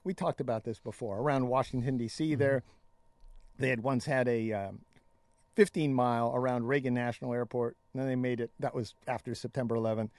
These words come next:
Speaker 1: Then they, for some reason, a couple months ago,
Speaker 2: Yeah.
Speaker 1: they made it thirty miles.
Speaker 2: Right.
Speaker 1: And all the drone clubs had to pretty much shut down, but I guess they negotiated. And
Speaker 2: By the way, I happen to know this be-,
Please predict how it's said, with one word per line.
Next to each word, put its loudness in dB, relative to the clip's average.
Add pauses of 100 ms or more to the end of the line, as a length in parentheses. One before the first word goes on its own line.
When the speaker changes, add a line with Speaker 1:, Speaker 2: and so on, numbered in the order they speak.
(300)
Speaker 1:
Then 6
they, 2
for -2
some 4
reason, 4
a -10
couple 0
months 0
ago, -2
Speaker 2:
Yeah. -2 (340)
Speaker 1:
they 8
made 6
it 2
thirty 8
miles. 2
Speaker 2:
Right. -2
Speaker 1:
And 4
all 8
the 4
drone 2
clubs 0
had 2
to 2 (100)
pretty 2
much 0
shut 2
down, 0
but 0 (200)
I -4
guess 0
they 0
negotiated. 0
And -4 (400)
Speaker 2:
By 10
the 8
way, 8
I 8
happen 4
to 2
know 4
this -6
be-, -2